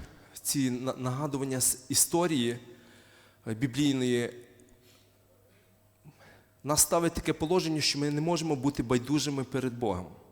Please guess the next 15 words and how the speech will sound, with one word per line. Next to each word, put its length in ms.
до 120
духовних 500
істин. 300
Ми, 400
на 80
нас, 340
е, 100
лежить 360
задача 600
культувати, 960
куль-, 120
культивувати 800
в 40
своєму 340
житті 460